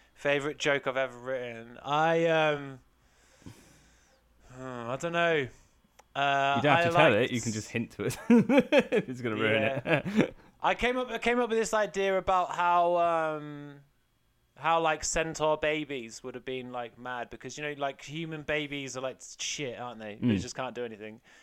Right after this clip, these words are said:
Speaker 1: And whereas horses are just born ready to go,
Speaker 2: Mm.
Speaker 1: boil in a bag, horse. Uh, I, um, I was like, "Well, how does a centaur work? Because it's half person, half horse. So the front half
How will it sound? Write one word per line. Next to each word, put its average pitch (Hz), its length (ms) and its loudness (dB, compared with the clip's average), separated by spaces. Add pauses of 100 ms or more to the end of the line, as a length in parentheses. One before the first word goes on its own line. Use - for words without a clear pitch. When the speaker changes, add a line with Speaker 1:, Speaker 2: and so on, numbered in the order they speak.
Speaker 1:
And 131 120 -6
whereas 139 320 -4
horses 139 760 -6
are 120 80 -10
just 117 220 -14
born 120 380 -6
ready 120 200 -8
to 113 80 -14
go, 107 320 -10
Speaker 2:
Mm. 92 220 0 (240)
Speaker 1:
boil 120 220 -6
in 113 100 -10
a 113 40 -14
bag, 107 360 -4 (180)
horse. 104 600 -8 (600)
Uh, 123 260 2
I, 151 440 4
um, 139 420 2
I 147 120 4
was 151 180 -2
like, 147 160 2
"Well, 147 140 0
how 156 180 2
does 147 160 -6
a 139 40 -10
centaur 151 440 -4
work? 123 220 -4
Because 123 180 -16
it's 127 100 -14
half 131 280 -2 (280)
person, 123 380 -8
half 120 300 -14
horse. 127 240 -6
So 117 180 -12
the 117 80 -12
front 131 240 -4
half 117 380 -4